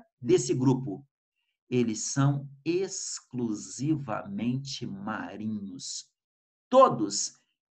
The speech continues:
exclusivamente marinhos. Hoje eu já falei pra vocês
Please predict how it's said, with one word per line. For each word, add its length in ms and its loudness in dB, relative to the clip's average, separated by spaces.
exclusivamente 1500 4
marinhos. 480 -2
Hoje 380 8
eu 60 -2
já 160 0
falei 300 2
pra 160 0
vocês 640 -2